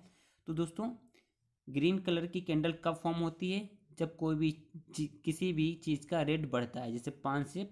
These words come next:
पन्द्रह चला गया, तो ये ग्रीन कलर की कैंडल हो जाएगी, क्योंकि इसमें रेट बढ़ा हुआ है। और अगर रेड कलर की कैंडल होगी, तो मान लीजिए ये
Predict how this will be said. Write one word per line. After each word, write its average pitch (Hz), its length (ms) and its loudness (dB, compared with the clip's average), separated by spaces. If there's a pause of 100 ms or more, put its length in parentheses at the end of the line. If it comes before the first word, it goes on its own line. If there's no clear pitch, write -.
पन्द्रह 127 300 0
चला 135 220 -2
गया, 165 220 0
तो 175 180 -2
ये 165 180 0
ग्रीन 147 280 2
कलर 151 240 0
की 160 140 -2
कैंडल 165 280 0
हो 160 100 2
जाएगी, 160 380 -2 (380)
क्योंकि 180 220 2
इसमें 180 220 2
रेट 175 200 0
बढ़ा 123 220 0
हुआ 131 260 0
है। 156 200 -6 (720)
और 156 160 6
अगर 180 200 4
रेड 175 220 4
कलर 165 220 2
की 165 140 -4
कैंडल 151 320 4
होगी, 147 200 0
तो 170 140 -4
मान 156 200 4
लीजिए 170 220 0
ये 180 60 2